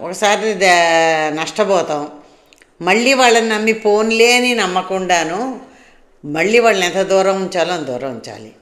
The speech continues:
ఎవరో వాళ్ళ ముగ్గురు తెలుసుకుందాము, ఇది పాటించడానికి ప్రయత్నం చేయండి. ఎందుకంటే జీవితంలో నష్టపోకూడదు కదండి. ఉన్నంతకాలం ప్రశాంతంగా, చక్కగా, సంతోషంగా గడిపేయాలి.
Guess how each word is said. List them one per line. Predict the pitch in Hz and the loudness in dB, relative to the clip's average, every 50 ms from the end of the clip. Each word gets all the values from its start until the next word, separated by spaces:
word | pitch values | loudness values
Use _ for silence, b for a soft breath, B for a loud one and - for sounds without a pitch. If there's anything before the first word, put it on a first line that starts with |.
| b b b b b b b b | b b b b b b b b
ఎవరో | 151 156 170 202 233 254 | -4 -2 -2 0 2 2
వాళ్ళ | 247 233 214 190 | 4 4 2 2
ముగ్గురు | 170 170 160 143 165 202 220 | 2 -2 -4 -6 -2 -2 -2
తెలుసుకుందాము, | 214 214 175 - - - - - 185 165 156 151 139 131 135 151 185 233 302 - - - b b b b b b b b b b b - | 0 -2 -4 -4 -4 -8 -8 -6 -6 -6 -4 -6 -6 -6 -6 -6 -8 -8 -10 -12 -18 -20 b b b b b b b b b b b -8
ఇది | - - - - | -6 -6 -6 -2
పాటించడానికి | - - 180 196 196 254 - - 240 240 262 269 - | 0 2 2 2 0 -2 -2 -2 -2 -2 -2 -2 -2
ప్రయత్నం | 254 220 208 202 202 220 220 | -2 0 0 0 0 -2 -4
చేయండి. | 208 160 185 175 160 156 156 143 143 | -2 2 2 2 2 0 -2 -4 -4
ఎందుకంటే | 147 170 190 214 240 247 240 214 240 | -6 -4 -6 -6 -4 -4 -4 -2 -4
జీవితంలో | 208 156 156 170 196 214 214 247 240 247 226 | -4 -4 -4 -2 -2 -2 -2 -2 -4 -2 -4
నష్టపోకూడదు | 190 160 139 - - - 226 208 247 254 240 240 208 190 160 160 | -4 -6 -8 -8 -6 -8 -6 -2 -2 -4 -2 -2 -4 -4 -4 -4
కదండి. | 147 151 135 139 143 160 190 | -6 -6 -4 -6 -6 -6 -6
ఉన్నంతకాలం | 190 165 175 214 254 285 277 269 269 262 269 269 277 277 | -6 -6 -6 -4 -4 -4 -2 -4 -4 -2 -2 -2 -2 -4
ప్రశాంతంగా, | - 247 190 - - 190 196 202 196 208 190 185 180 | -6 -6 -8 -6 -4 -4 -4 -4 -6 -6 -4 -4 -6
చక్కగా, | 180 - - - - 175 165 180 185 | -6 -6 -8 -8 -8 -6 -4 -4 -4
సంతోషంగా | 170 - 143 135 139 - 190 190 190 185 180 196 196 | -4 -4 -10 -10 -6 -6 -6 -6 -4 -6 -6 -4 -4
గడిపేయాలి. | 170 147 123 135 - 151 143 123 110 110 113 | -4 -4 -6 -8 -8 -8 -10 -10 -10 -14 -20